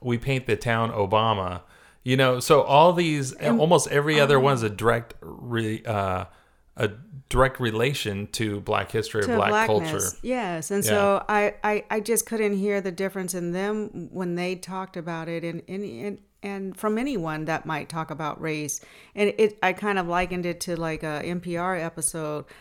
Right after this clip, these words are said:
Speaker 2: Like, I, I'm into those
Speaker 1: So
Speaker 2: episodes and segments.
Speaker 1: Right.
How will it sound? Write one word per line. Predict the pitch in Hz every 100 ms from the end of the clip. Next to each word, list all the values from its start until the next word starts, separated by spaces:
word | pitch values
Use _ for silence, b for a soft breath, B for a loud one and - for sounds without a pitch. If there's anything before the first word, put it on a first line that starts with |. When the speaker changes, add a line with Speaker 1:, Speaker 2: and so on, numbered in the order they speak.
| B
Speaker 2:
Like, | 180 175
I, | 254 -
I'm | 208 262 -
into | 175 277 190
those | 156 156
Speaker 1:
So | 160 139
Speaker 2:
episodes | 123 - 156 151
and | 165
segments. | 139 214 262 180 151 165 196 - -
Speaker 1:
Right. | 123 120 98